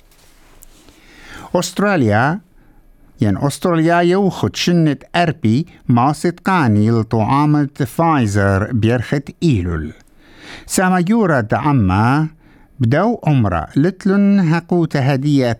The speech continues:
قاني الفايزر. إنا ما ستهمزمي عم أسيي إن باعت شقلي الأسترازينيكا.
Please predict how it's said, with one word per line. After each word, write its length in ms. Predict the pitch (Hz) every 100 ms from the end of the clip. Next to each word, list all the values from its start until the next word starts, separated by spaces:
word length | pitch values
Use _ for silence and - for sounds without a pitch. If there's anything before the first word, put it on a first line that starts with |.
| -
قاني 320 | 156 180 127
الفايزر. 680 | 90 - 85 82 76 80 - - - - - -
إنا 160 | 170 170
ما 240 | 220 285
ستهمزمي 680 | - 233 151 127 120 110 95
عم 260 | 123 113
أسيي 640 | 123 110 - 147 160 180 180
إن 320 | 165 151 147
باعت 420 | 131 151 135 127 -
شقلي 680 | - 202 - 98 92 92
الأسترازينيكا. 1160 | 92 - 151 - - 160 143 120 101 82 - -